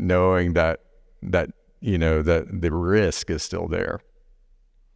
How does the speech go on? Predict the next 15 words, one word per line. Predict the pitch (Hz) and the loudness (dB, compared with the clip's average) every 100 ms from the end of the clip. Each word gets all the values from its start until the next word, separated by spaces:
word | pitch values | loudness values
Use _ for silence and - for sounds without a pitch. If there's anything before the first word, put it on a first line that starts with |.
| _ _ - | _ _ -2
All | 90 | 0
right, | 87 | 2
I'm | 110 | 2
gonna | 113 107 | 4 4
move | 101 98 | 4 2
forward. | - 104 101 95 92 - - | 4 6 6 4 2 -4 -4
These, | 107 120 - - | -2 -2 -2 -2
oh, | 123 92 | -2 -2
we | 117 | 2
got | 131 | 2
a | 104 | 4
hand | 113 104 | 2 2
up, | 90 | 2
so | 101 101 | 2 2
I'll | 104 | 2